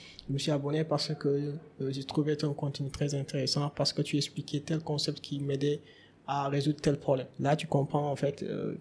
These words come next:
c'est quoi, en fait, le réel problème du, du client. Et après, peut-être, dans la discussion, tu peux lui dire, « OK, si tu as ce problème-là, moi, j'ai tel produit qui peut être vraiment très intéressant, qui est optimal pour toi. » Et vu que tu es, tu débutes, que tu, tu, tu connais, euh, tu es un, un nouveau abonné,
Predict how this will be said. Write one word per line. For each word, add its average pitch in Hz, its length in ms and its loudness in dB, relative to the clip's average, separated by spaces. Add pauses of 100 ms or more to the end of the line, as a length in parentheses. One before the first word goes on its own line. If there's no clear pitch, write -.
(140)
c'est 131 160 0
quoi, 160 200 8
en 151 60 4
fait, 160 120 4
le 143 140 2
réel 143 180 2
problème 143 360 2
du, 135 160 0
du 139 160 -2
client. 127 320 -4 (240)
Et - 20 0
après, 143 320 4
peut-être, 156 380 2
dans 147 120 -2
la 143 100 0
discussion, 139 420 -2
tu - 140 -4
peux - 140 0
lui 139 60 4
dire, « 139 140 -4
OK, 139 180 0 (380)
si 165 140 0
tu 160 120 4
as 151 80 8
ce 156 100 6
problème-là, 135 540 4
moi, 147 280 4
j'ai 139 140 -2 (100)
tel 180 180 2
produit 151 460 2 (120)
qui - 120 -8
peut - 200 -2
être 127 180 -2
vraiment 180 280 4
très 160 240 2
intéressant, 151 460 -2
qui 139 220 -2
est - 80 -6 (240)
optimal 156 480 2
pour - 160 -4
toi. » - 220 -4 (600)
Et 160 280 10
vu 156 180 4
que 175 120 6
tu 156 260 6
es, 147 80 4 (120)
tu - 140 -6
débutes, 139 540 2
que 135 100 0
tu, 135 260 -2
tu, 135 160 -4
tu 135 140 -4
connais, 135 320 0 (300)
euh, 131 260 -2
tu 139 200 -4
es - 20 0
un, 131 80 -2 (500)
un 135 60 0
nouveau 135 180 4
abonné, 135 400 4